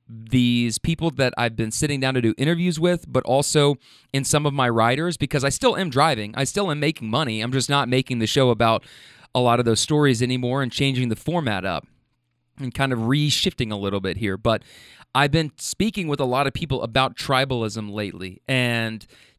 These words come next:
Tim Schladen and I go deep on tribalism. Shane Fowler and I talk about tribalism a little bit. I think Jim and I even <laughs>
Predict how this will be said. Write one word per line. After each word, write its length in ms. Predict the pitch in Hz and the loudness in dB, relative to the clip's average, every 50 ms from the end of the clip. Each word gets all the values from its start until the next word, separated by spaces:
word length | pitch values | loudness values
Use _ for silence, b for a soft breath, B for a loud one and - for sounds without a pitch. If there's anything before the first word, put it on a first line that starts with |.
| b - | b -6
Tim 300 | - - 170 170 165 160 | -2 0 0 0 0 0
Schladen 460 | - - - 147 156 170 175 170 175 | -4 -4 -2 0 0 2 2 0 0
and 100 | 170 170 | -2 0
I 300 | 165 160 160 160 160 - - - - 131 | 0 0 0 0 -2 -4 -6 -10 0 4
go 160 | 151 156 147 | 4 4 4
deep 260 | 131 165 165 160 - | 4 0 -2 0 0
on 140 | 156 147 143 | 0 -2 -2
tribalism. 760 | - - 156 147 151 147 151 151 147 135 143 147 143 139 127 B B B B B B B | -2 -2 0 0 0 0 0 0 0 -2 -2 -4 -6 -8 -10 B B B B B B B
Shane 360 | B - - 165 147 147 151 | B -4 -2 0 0 -2 -2
Fowler 360 | - - 131 135 143 151 156 156 | -2 0 2 2 2 2 0 -2
and 100 | 151 147 | 0 0
I 100 | 143 143 | -2 -2
talk 280 | - 143 147 147 - | -2 -2 -2 -2 -2
about 220 | 147 147 143 127 - | -2 -2 -2 -2 -2
tribalism 600 | - 143 143 143 143 147 147 147 139 135 147 143 | -2 -2 -2 0 -2 -2 -2 -2 -2 -4 -4 -6
a 40 | |
little 260 | 143 143 147 147 143 139 | -4 -2 -2 0 0 0
bit. 220 | 147 147 151 - - 120 113 - - | 0 0 0 -2 -6 -14 -20 -12 -8
I 80 | - 135 | -6 -4
think 280 | - - 180 196 - - 123 | -2 -2 -4 -4 -6 -8 -12
Jim 280 | 120 110 113 160 196 226 | -6 -2 0 0 2 2
and 120 | 214 180 | 0 0
I 300 | 143 123 107 98 98 95 - | 0 -2 -2 -4 -8 -6 -2
even 440 | 139 156 143 143 131 127 120 - - - - - - 131 123 - - - - - - | -2 0 0 0 -2 -2 -4 -6 -10 -14 -20 -20 -20 -18 -18 -18 -20 -20 -12 -8 -6
<laughs> 200 | 135 - 160 | -4 -2 -2